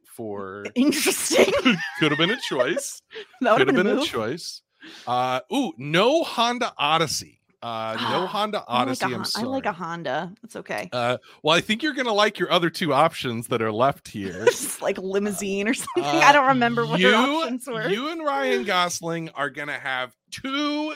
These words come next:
Speaker 1: children, Jess.
Speaker 2: Beautiful. We love
Speaker 1: You,
Speaker 2: to see
Speaker 1: you
Speaker 2: it.
Speaker 1: wanna pick some names while I do the rest here?
Speaker 2: Oh, gosh. Let's see. What would Ryan Gosling, I mean, so that's to be, like, duck related, 'cause, like, the goose thing. Um,
Speaker 1: Ooh.
Speaker 2: let's see. What would,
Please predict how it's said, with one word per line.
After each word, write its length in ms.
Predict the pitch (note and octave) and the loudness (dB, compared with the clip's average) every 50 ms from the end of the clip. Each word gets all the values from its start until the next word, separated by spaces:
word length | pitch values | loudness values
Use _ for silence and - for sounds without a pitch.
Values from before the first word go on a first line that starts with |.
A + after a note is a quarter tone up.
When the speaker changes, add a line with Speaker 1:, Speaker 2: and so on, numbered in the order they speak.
| - _ | -10 _
Speaker 1:
children, 720 | - - - A3 A3 A3 G#3+ G3 D3 G#2+ A2 G#2 F#2 F#2 | -8 -6 -2 0 0 0 0 -2 -6 -10 -12 -12 -14 -14
Jess. 340 | - - G#2+ G2 F#2 G2 - | -12 -10 -8 -8 -8 -4 2
Speaker 2:
Beautiful. 1300 | F#4 F#4+ G#4 A#4 A#4 A4+ A4+ A4 G4+ F4+ D#4+ D4 D4 - - - D4 C#4 B3+ B3 A#3+ A#3+ A3 G#3+ G#3 G#3+ A3 | 4 6 8 10 10 10 8 8 8 10 10 10 10 6 4 0 2 2 4 8 8 8 8 8 6 4 2
We 100 | C4 C#4 | 0 -4
love 300 | C#4+ D4+ D4 C4+ C4+ C4 | -2 4 8 8 8 8
Speaker 1:
You, 100 | F3 G3+ | 6 0
Speaker 2:
to 140 | - A#3 A3 | -6 -8 -12
see 340 | - - - G#3 F#3+ F#3 F#3 | -12 -12 -10 -6 -4 -2 -2
Speaker 1:
you 60 | F3+ | -2
Speaker 2:
it. 240 | F3+ F3+ F3+ - D#3+ | -2 -2 -4 -4 0
Speaker 1:
wanna 240 | D#3 E3 E3+ E3+ | 0 2 2 2
pick 260 | E3 - G3+ G3 - - | 0 0 -2 -2 -2 -2
some 240 | - - F3 E3 | -4 -2 -2 2
names 420 | D#3 D#3+ E3 E3+ E3+ F3+ F3+ E3 F3 | 2 4 4 4 2 0 -2 -2 2
while 220 | E3+ D#3+ D#3+ D#3+ | 2 2 4 2
I 80 | D#3 D#3 | 2 0
do 220 | D3 D#3+ E3+ E3 | -2 -2 -2 0
the 100 | D#3+ F3 | 0 0
rest 320 | E3+ E3+ E3 F3 - - - | -2 -2 -2 -4 -6 -10 -10
here? 300 | - E3 E3 E3+ E3+ F3 | -8 -6 -6 -6 -6 -6
Speaker 2:
Oh, 420 | B3 C4+ B3+ A3 G#3 G3 G3+ F3 - _ - - | -6 -6 -4 -2 -4 -4 -6 -8 -16 _ -14 -6
gosh. 480 | G#3 G3+ G3+ G3 G3 F#3+ F#3 G3+ - B3+ | 0 4 6 8 8 8 6 2 0 -4
Let's 160 | C4+ C#4+ - | -6 -6 -6
see. 160 | - A#3 G#3+ | -10 -10 -6
What 160 | G3+ C#4+ F4+ G4+ | -4 -4 -2 -2
would 160 | C5+ A4+ C#4+ | -2 -2 0
Ryan 260 | B3 A3+ G#3+ G#3+ A3+ | 0 0 0 -2 -2
Gosling, 600 | A3+ F#3 F3 F3+ A3+ - - G#3 G3 F#3+ F#3+ F#3+ - | 0 0 0 0 -2 -4 -6 -8 -6 -6 -6 -6 -6
I 80 | G#3+ | -6
mean, 380 | A3+ A3+ A3 A3 A3 G#3+ A3 A3 - _ _ _ | -6 -6 -6 -6 -6 -8 -8 -10 -14 _ _ _
so 80 | _ A3 | _ -8
that's 120 | A#3 A#3 | -8 -8
to 60 | A#3+ B3 | -8 -8
be, 80 | C4 | -6
like, 320 | B3+ B3+ A#3+ G3 - F3 - | -4 -4 -6 -6 -12 -6 -4
duck 320 | - F3 G3 - - - | -2 -2 -2 -4 -8 -8
related, 600 | A3+ A#3 A3+ A#3 A#3 A#3 A#3 A#3+ B3 B3+ B3 A#3+ | -6 -6 -6 -6 -8 -6 -4 -2 -2 -2 -4 -6
'cause, 220 | - A#3 G3 - | -10 -12 -10 -8
like, 160 | G3 F#3+ F#3 - | -8 -10 -8 -10
the 80 | F#3+ | -14
goose 380 | F#3 - F#3 F3+ F3 F#3+ - - | -14 -10 -10 -8 -8 -10 -10 -10
thing. 480 | - G#3+ G#3 G3+ G#3 G#3 G#3 G#3+ A3+ A3+ _ _ _ _ _ _ _ _ _ G#3 | -8 -6 -6 -4 -4 -4 -6 -6 -8 -10 _ _ _ _ _ _ _ _ _ -2
Um, 520 | G#3+ G#3+ G#3+ G#3+ G#3 G#3 G#3 G#3 G#3 G#3 G#3 | 0 2 2 2 2 2 2 0 0 -2 -4
Speaker 1:
Ooh. 60 | G3+ | -6
Speaker 2:
let's 180 | G3 G#3+ - - | -8 -10 -12 -14
see. 240 | - - G#3 F3+ F3 | -14 -12 -10 -8 -6
What 160 | A3 C4 - | -6 -4 -2
would, 180 | G4 E4+ D#4+ | -4 -4 -4